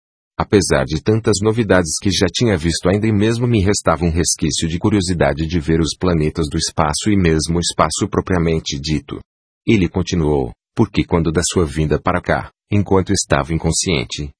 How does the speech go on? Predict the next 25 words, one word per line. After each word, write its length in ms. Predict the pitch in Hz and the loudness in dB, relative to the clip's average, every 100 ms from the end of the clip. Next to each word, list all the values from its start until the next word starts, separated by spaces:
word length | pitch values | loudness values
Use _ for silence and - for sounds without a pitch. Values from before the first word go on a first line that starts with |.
| _ 107 | _ 0
uma 160 | 110 | 2
equipe 320 | 104 120 107 | 2 -2 -2
de 100 | 101 | 0
especialistas 840 | 107 - 127 - 87 73 71 85 78 | 0 0 0 2 2 0 -2 -2 -2
o 60 | 87 | -2
submeteu 600 | - 110 113 - 98 101 | -2 0 0 2 2 2
a 60 | |
vários 360 | 78 95 110 104 | 2 0 0 -2
testes 400 | - 71 - 87 | -2 -2 -2 -4
de 140 | 67 80 | -2 0
resistência, 800 | 87 90 92 - 71 60 - 65 _ - | 0 0 -2 0 -2 -2 -6 -8 _ -6
aos 140 | 87 - | -6 -2
quais 240 | 69 62 90 | -2 0 0
o 60 | 104 - | 0 0
seu 120 | 82 | 0
organismo 540 | 80 87 90 90 95 | 0 0 2 0 0
e 40 | 101 | -2
o 20 | |
físico 460 | - 78 - - | -2 -4 -4 -4
reagiram 680 | 78 80 73 69 78 80 85 | 0 0 0 -2 -2 0 0
a 60 | 87 | 0
todos 460 | 80 78 73 - | 0 0 0 -4
satisfatoriamente. 1200 | 85 82 87 - 90 104 95 92 73 65 - 53 _ _ | -4 -4 -6 -4 -2 0 2 2 0 -4 -8 -12 _ _
Por 180 | - 69 | -6 -2
isto, 420 | 76 - - 57 | -2 -4 -6 -10